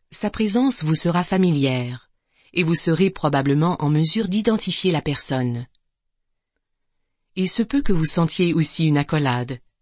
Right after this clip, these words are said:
une caresse, un changement de pression atmosphérique ou un parfum distinctif. Vous pouvez aussi utiliser vos sensations pour tester une intuition en observant vos réactions.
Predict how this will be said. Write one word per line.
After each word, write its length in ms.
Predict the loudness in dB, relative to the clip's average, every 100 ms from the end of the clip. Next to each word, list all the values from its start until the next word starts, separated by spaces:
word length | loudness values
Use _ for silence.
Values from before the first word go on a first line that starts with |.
| -4
une 160 | -2
caresse, 580 | -2 -2 -2 -2 -2 -4 -8 _ _ _ -4
un 100 | -2
changement 460 | 2 2 2 2
de 80 | 0
pression 400 | -2 -2 0 -2
atmosphérique 840 | -4 -4 -4 -2 -2 -2 -4 -12 -20 _ _
ou 140 | -2 -2
un 60 |
parfum 440 | 0 -2 -2 -2 -2
distinctif. 800 | 0 -2 0 -2 -2 -6 -8 -10 -16 -18 _ _ _ _ _ _ _ _ _ _ _ _ _ _ _ _ _ -8
Vous 220 | -2 0
pouvez 280 | 2 2 4
aussi 320 | 2 0 0
utiliser 520 | 0 0 0 2 0
vos 120 | 0
sensations 680 | 0 -2 -2 -2 0 0 -2
pour 240 | -2 -6 -2
tester 380 | -2 0 0
une 180 | 2 2
intuition 560 | 2 0 -2 -2 0 0
en 160 | 0
observant 500 | 0 0 -2 0 0
vos 120 | 0 0
réactions. 580 | -2 -2 -4 -4 -6